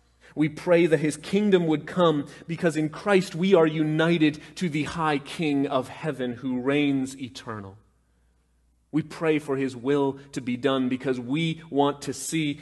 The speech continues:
his glory made known because of what he has done for us. We pray for our daily bread because Christ is our heavenly bread. We pray for forgiveness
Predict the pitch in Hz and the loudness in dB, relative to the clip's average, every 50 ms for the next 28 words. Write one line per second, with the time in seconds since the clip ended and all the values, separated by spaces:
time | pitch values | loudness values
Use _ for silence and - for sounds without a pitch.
0 | - - 156 143 135 131 - 143 139 147 156 165 165 165 156 151 151 151 147 147 | -6 -2 -2 -2 -2 -2 -4 -2 0 2 4 4 4 4 4 2 0 2 2 2
1 | 139 139 135 135 131 139 147 151 147 143 139 135 135 131 131 123 - 151 147 127 | 4 2 2 0 -2 0 2 2 2 4 2 2 0 0 -2 -4 -4 -8 -8 -6
2 | 139 120 110 123 135 156 147 - - - - - 151 143 139 131 135 135 131 127 | -6 -8 -8 -4 -4 -4 -6 -6 -14 -20 -14 -10 -8 -6 -6 -6 -8 -10 -12 -12
3 | 123 117 107 104 101 107 135 131 131 127 127 120 - - - 120 113 113 - 104 | -12 -12 -14 -16 -12 -10 -8 -8 -6 -6 -8 -10 -12 -16 -14 -12 -12 -12 -12 -14
4 | 101 101 - - - - - - _ _ _ _ _ _ _ _ _ _ _ _ | -16 -18 -20 -20 -20 -20 -20 -20 _ _ _ _ _ _ _ _ _ _ _ _
5 | _ _ _ _ _ _ _ _ _ _ _ _ _ _ _ _ _ _ _ _ | _ _ _ _ _ _ _ _ _ _ _ _ _ _ _ _ _ _ _ _
6 | - 120 110 - - 160 147 139 131 139 135 131 117 117 120 113 127 127 123 120 | -14 -14 -14 -12 -6 -2 -2 -2 -2 -2 -2 -2 -2 -2 -2 -4 -4 -4 -4 -6
7 | 117 110 101 120 131 127 123 117 117 120 117 - 135 123 110 - - - - 160 | -8 -10 -8 -6 -4 -4 -4 -4 -6 -10 -14 -10 -10 -10 -10 -10 -16 -10 -6 -4
8 | 151 151 151 - - - - 170 165 160 151 143 139 139 - - - - - - | -2 -2 -4 -6 -12 -14 -4 0 2 4 4 2 0 -4 -10 -14 -18 -20 -12 -8
9 | 127 123 113 107 - - 135 117 110 107 104 101 95 95 107 104 101 101 101 101 | -6 -6 -6 -6 -8 -10 -10 -10 -10 -10 -12 -12 -14 -14 -12 -12 -10 -10 -12 -14
10 | - - - - 131 131 135 135 - - - 165 160 156 151 151 - 147 131 - | -16 -20 -20 -8 -6 -6 -6 -6 -10 -14 -10 -8 -6 -6 -6 -6 -8 -12 -12 -12
11 | - - 127 117 110 117 135 131 135 123 107 101 98 - - - - | -12 -14 -14 -12 -8 -8 -8 -8 -8 -12 -16 -16 -16 -18 -20 -20 -20